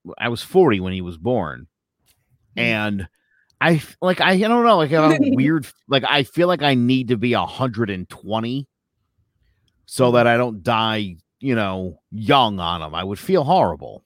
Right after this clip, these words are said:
Speaker 2: Well, if you think about this, if you're, so if you had him when you were forty, then when he's forty, you'll be eighty. And, like, forty, he'll be okay,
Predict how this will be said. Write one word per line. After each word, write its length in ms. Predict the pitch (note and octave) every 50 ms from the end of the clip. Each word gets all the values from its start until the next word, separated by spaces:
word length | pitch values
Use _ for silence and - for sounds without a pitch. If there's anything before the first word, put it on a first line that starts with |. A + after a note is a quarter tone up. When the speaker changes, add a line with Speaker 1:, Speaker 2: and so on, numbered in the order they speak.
| _ _ -
Speaker 2:
Well, 220 | C#4 D#4+ F4+ F4
if 100 | F4+ F4+
you 140 | F4 E4+ E4+
think 320 | E4+ - G4+ F#4+ F#4+ F4+
about 320 | D#4+ C4+ B3+ A3+ A3 G3 F3
this, 580 | A#3 A3+ F#3+ - - C4 - - - - - -
if 200 | F4 C4 - -
you're, 320 | C4+ C#4+ D#4 D#4 - G4
so 160 | D#4 - D4+ C#4+
if 120 | B3+ C#4+
you 80 | C#4 B3+
had 260 | C4 B3+ B3+ B3 B3+
him 80 | C4
when 140 | C4 C#4 C#4
you 80 | C4+ C#4
were 100 | D4 C#4
forty, 640 | - - B3 A3 G3+ G3+ G3 F#3+ G3 G3 G#3+ G#3+ - - _ _ -
then 260 | C4+ C#4 C4+ C4 B3
when 160 | C4 B3 A#3+
he's 340 | A#3+ - E4 F4 G#4+ A4 -
forty, 400 | - - B3 A3+ G#3+ G#3+ A3+ G#3
you'll 240 | F3+ A3+ A#3+ A#3 G#3
be 180 | A3+ G#3+ G3+ -
eighty. 640 | G#3 G3 F#3 G3+ G3+ G3 - - G#3+ G3 A3 G#3+ - _ _ _ -
And, 120 | C4+ C4+ D4+
like, 240 | D4 C#4+ C4+ C4+
forty, 720 | - - D#4+ D4 C#4+ D4 D4+ D4 E4 E4+ F4+ G4 G#4 G4 - - _
he'll 220 | - - A4+ C5
be 160 | C5+ C#5 B4+
okay, 640 | C4+ A3+ G#3+ - - - G3 G3 G3 F#3+ G#3 A#3+ C4